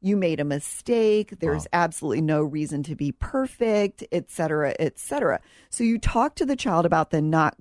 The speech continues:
Speaker 1: good enough part of things instead of saying, "Well, they're just a jerk and blah, blah, blah, blah, blah,"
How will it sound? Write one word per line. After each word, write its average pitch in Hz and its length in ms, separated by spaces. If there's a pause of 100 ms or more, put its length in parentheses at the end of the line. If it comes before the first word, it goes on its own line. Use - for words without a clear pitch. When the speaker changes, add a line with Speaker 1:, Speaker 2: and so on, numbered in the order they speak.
Speaker 1:
good 453 220
enough 196 280
part 175 220
of 151 100
things 147 320
instead 175 340
of 175 140
saying, 160 340 (280)
"Well, 202 180
they're 247 160
just 233 220
a 180 60
jerk 165 380
and 151 140
blah, 180 120
blah, 226 100
blah, 190 140
blah, 175 100
blah," 165 280